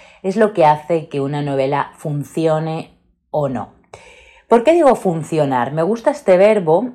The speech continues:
en el caso de la novela porque, mm, yo lo veo como si fuera una maquinaria.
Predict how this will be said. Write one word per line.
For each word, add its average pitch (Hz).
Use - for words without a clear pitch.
en 160
el 156
caso 160
de 202
la 190
novela 170
porque, 151
mm, 147
yo 208
lo 240
veo 226
como 165
si 170
fuera 185
una 185
maquinaria. 139